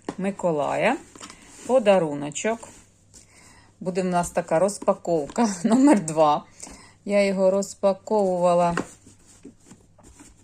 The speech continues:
о, в січні, на початку січня, так? Ми з вами дивилися.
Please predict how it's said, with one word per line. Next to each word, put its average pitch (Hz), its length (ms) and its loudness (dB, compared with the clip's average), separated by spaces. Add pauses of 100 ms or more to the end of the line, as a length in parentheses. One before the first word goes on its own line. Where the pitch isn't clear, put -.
(1600)
о, 160 600 -6 (1000)
в - 60 -14
січні, - 480 -8
на 247 120 -2
початку 247 560 -4
січня, - 560 -10
так? 320 260 -6 (180)
Ми 185 200 -6
з 170 60 -10
вами 165 280 -6
дивилися. 151 720 -4